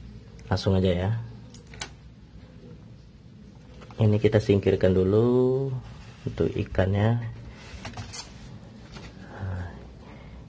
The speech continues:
ini soliternya. Mau kita pakai.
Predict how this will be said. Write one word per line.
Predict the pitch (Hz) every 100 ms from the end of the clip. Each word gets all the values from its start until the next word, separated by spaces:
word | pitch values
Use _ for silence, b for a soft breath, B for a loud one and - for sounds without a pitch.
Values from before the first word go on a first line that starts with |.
| -
ini | 92
soliternya. | - 87 - 95 90 92 - - - - - - - - - - - - - - - - - - - - - - - - -
Mau | 104 -
kita | - -
pakai. | - - 71 60